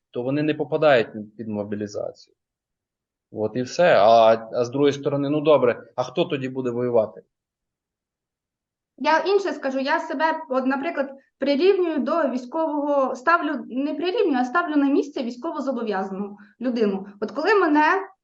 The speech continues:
Speaker 2: за мною ганяється воєнком, стріляє мені в ноги, б'є мене по голові, то тоді кого я маю, за що я маю йти воювати? В мене тоді
Speaker 1: За
Speaker 2: таке
Speaker 1: країну.
Speaker 2: питання, чого я
Speaker 1: Я, а
Speaker 2: маю?
Speaker 1: я що, за воєнкома йду воювати, чи що?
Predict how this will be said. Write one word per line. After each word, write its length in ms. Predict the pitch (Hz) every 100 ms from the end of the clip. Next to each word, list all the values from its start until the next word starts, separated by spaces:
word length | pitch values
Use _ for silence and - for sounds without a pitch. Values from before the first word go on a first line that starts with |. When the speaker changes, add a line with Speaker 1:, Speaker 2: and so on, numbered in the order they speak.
| _
Speaker 2:
за 120 | 247
мною 260 | 277 339 381
ганяється 500 | 302 294 302 330 320
воєнком, 640 | 269 269 254 226 208 226
стріляє 580 | - - 277 277 330 339
мені 280 | 262 262 277
в 60 | 233
ноги, 540 | 214 202 214 254 - -
б'є 300 | 214 233 311
мене 240 | 359 320 302
по 160 | 285
голові, 440 | 269 269 240 214 226
то 140 | 247
тоді 480 | 220 240 285 294 - _ _ _ _ _ _ -
кого 240 | 247 370
я 160 | 415 339
маю, 300 | 330 269 233
за 100 | 240
що 160 | 403
я 100 | 415
маю 200 | 311 285
йти 140 | 277 302
воювати? 540 | 277 254 214 190 190 190 _ _ _ _ _ _ _ _ _ _ _ _ -
В 40 |
мене 180 | 247 254
тоді 120 | -
Speaker 1:
За 80 | 147
Speaker 2:
таке 140 | -
Speaker 1:
країну. 380 | 175 175 196 185
Speaker 2:
питання, 220 | 127 117 -
чого 280 | - 170 131
я 80 |
Speaker 1:
Я, 100 | 160
а 40 | 156
Speaker 2:
маю? 200 | 151 156
Speaker 1:
я 60 |
що, 160 | 151 160
за 120 | 131
воєнкома 560 | 156 170 165 196 202 196
йду 200 | 165 147
воювати, 460 | 123 113 110 110
чи 140 | 110 -
що? 220 | -